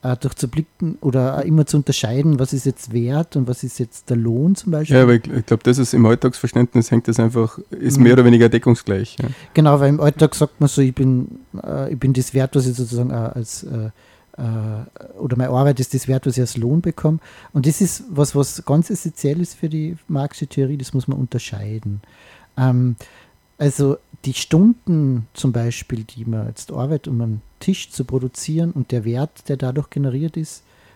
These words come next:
Speaker 1: äh, wird, der jetzt nicht zwingend mit den Stunden, äh, identisch ist, sondern es geht ja immer um diese durchschnittliche Arbeit,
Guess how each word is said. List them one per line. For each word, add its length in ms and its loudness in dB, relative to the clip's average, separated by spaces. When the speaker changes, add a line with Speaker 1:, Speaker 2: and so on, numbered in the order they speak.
Speaker 1:
äh, 160 2
wird, 420 0
der 80 4
jetzt 240 -2
nicht 120 -2
zwingend 280 0
mit 160 -4
den 100 -2
Stunden, 480 -4
äh, 80 -10
identisch 520 -4
ist, 140 -6
sondern 260 -2
es 100 -20
geht 140 -4
ja 40 -4
immer 220 2
um 80 2
diese 300 -4
durchschnittliche 760 0
Arbeit, 480 -4